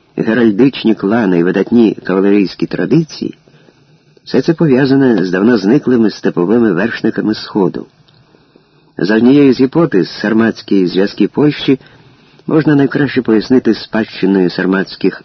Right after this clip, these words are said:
аланів, що зникли в лісовій глушині Східної Європи в четвертому столітті нашої ери.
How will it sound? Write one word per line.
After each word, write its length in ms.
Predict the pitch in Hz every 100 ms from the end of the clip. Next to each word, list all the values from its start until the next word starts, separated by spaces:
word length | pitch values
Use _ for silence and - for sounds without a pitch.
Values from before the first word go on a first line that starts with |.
| -
аланів, 640 | 92 90 139 98 71 50 - _ _ _ _ _
що 240 | - - 147
зникли 460 | 156 165 139 123
в 140 | - 95
лісовій 460 | 95 98 95 85
глушині 680 | - 67 - 78 82 139 165 _ _ _
Східної 540 | - - 113 107 95 82
Європи 580 | 78 90 117 143 131 123
в 80 |
четвертому 580 | - 82 80 101 - 113
столітті 500 | 104 92 95 95 -
нашої 500 | 87 85 87 - 82
ери. 300 | 76 71 -